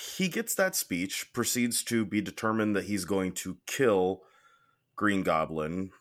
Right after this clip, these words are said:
not showing great responsibility with the power, then gets interrupted by the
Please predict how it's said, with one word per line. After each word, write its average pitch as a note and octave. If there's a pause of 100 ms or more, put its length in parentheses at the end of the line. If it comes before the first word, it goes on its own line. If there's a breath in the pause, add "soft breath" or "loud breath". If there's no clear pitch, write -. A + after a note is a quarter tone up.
(340)
not G2
showing F2+
great F2+
responsibility E2
with C#2
the -
power, D2 (440 loud breath)
then A2
gets G#2
interrupted G#2
by E2+
the E2+